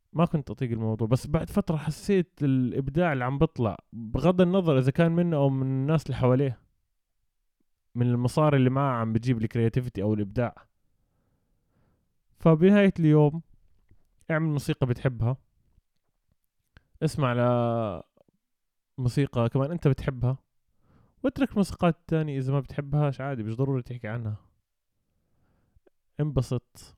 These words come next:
وبدناش نعمل زي اللي قبلنا، زي الجيل اللي قبلنا او الجيل اللي كبار بالعمر، مش كلهم طبعا، لا أعمم،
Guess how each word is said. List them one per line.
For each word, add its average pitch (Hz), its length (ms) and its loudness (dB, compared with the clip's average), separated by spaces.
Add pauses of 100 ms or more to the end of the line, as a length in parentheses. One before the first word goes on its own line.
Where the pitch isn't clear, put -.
وبدناش 120 1040 -2
نعمل 127 240 0
زي 120 200 0
اللي 113 140 -4
قبلنا، 113 420 -4
زي 110 200 -4
الجيل 110 580 -4
اللي 107 240 -4
قبلنا 110 440 -4
او 101 100 -2
الجيل 110 300 -4
اللي 110 140 -6
كبار 120 220 -2
بالعمر، 110 500 -4 (360)
مش - 100 -14
كلهم 120 300 0
طبعا، 104 360 -6 (760)
لا 110 220 -4
أعمم، 107 480 -4